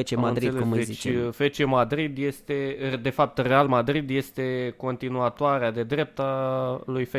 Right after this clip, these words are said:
Speaker 2: C Madrid.
Speaker 1: Da, exact ce am spus mai devreme. Titlul de Real i-a
Speaker 2: Mhm.
Speaker 1: fost dat pentru că înseamnă regal.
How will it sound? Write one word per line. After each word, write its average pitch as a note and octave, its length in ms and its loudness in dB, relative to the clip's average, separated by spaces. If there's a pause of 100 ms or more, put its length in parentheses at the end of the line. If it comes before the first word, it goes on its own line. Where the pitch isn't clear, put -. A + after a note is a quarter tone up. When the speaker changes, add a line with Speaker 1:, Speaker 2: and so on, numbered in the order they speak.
Speaker 2:
C C#3 60 -2
Madrid. A2 320 -2 (120)
Speaker 1:
Da, B3+ 200 8 (180)
exact A#3+ 380 2
ce C4+ 80 0
am B3+ 60 4
spus B3+ 200 2
mai A#3+ 160 6
devreme. F3 380 6
Titlul F#3+ 400 6
de C#3+ 200 10
Real C3 520 4 (100)
i-a E3 160 4
Speaker 2:
Mhm. C#3 100 -2
Speaker 1:
fost G#3 240 2
dat E3 480 0 (380)
pentru F#3+ 240 2
că G3+ 80 2
înseamnă G#3 320 8
regal. F#3 500 6